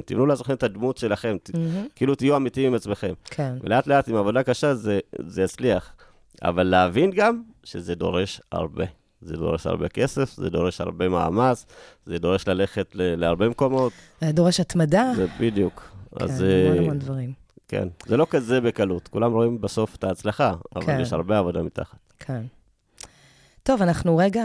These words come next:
Speaker 2: ככה לפני סיום, ועוד רגע אני אביך אותך עם השיר שמלווה אותך,
Speaker 1: אין
Speaker 2: שוב
Speaker 1: סיכוי
Speaker 2: אני של
Speaker 1: שזה
Speaker 2: בזי
Speaker 1: קורה.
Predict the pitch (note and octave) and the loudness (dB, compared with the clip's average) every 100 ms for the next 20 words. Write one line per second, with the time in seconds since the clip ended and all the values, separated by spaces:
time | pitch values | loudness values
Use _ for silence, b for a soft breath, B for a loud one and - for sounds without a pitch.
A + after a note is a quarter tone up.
0 | G#3 D#3 - D3+ C#3+ C#3+ C#3 C#3 C#3 C#3 | -2 -4 -2 -2 -2 -2 -2 -4 -6 -6
1 | C#3 C#3 C3 - E3+ - D3 C3+ C#3 G3+ | -6 -6 -6 -2 -2 -2 -2 0 0 0
2 | F#3 C#3+ D3 D#3 D#3+ C#3 B2+ D3 - - | 2 0 2 0 0 0 -2 -2 -2 -4
3 | - C#3 C#3 C3+ - D#3+ D3+ C3+ - C#3+ | -2 -2 0 0 0 0 0 -2 -2 0
4 | C#3 B2+ D#3+ G3+ D#2+ A#2+ C#3+ D3+ D#3+ B3 | 0 0 2 2 2 4 6 6 6 6
5 | C4 G3 F3 F3 G3+ B3 G#3+ - F3 - | 4 2 2 2 4 6 6 4 4 4
6 | A2 G#3+ A3+ - - | 4 4 4 4 4